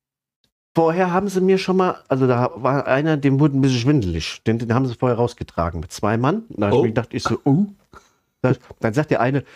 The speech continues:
Speaker 1: ja, äh, guckte uns noch an und sagte, ja, wie kann man auch so blöd sein, bevor man in die Dampfsauna geht, Bier saufen? Die gehen, ich so, äh. <laughs>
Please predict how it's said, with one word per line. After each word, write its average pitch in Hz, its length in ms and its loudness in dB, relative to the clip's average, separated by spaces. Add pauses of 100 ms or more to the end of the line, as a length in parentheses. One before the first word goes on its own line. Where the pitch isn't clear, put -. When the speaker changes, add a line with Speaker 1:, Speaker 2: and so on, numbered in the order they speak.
(160)
Speaker 1:
ja, 139 380 0 (460)
äh, 120 340 2
guckte 180 280 0
uns 143 200 -2
noch 113 160 -2
an 147 120 0
und 135 60 0
sagte, 127 220 -2
ja, 131 140 4
wie 127 60 0
kann 143 180 0
man 151 120 2
auch 120 40 -6
so 120 100 -6
blöd 143 260 0
sein, 135 180 0
bevor 123 200 -2
man 131 180 2
in 110 140 0
die - 60 -16
Dampfsauna 120 480 0
geht, - 240 -4
Bier 113 160 0
saufen? 82 360 -6 (2250)
Die 127 80 0
gehen, 160 280 2
ich - 160 -12 (260)
so, 143 480 -4 (880)
äh. 156 60 0 (960)
<laughs> 151 100 -2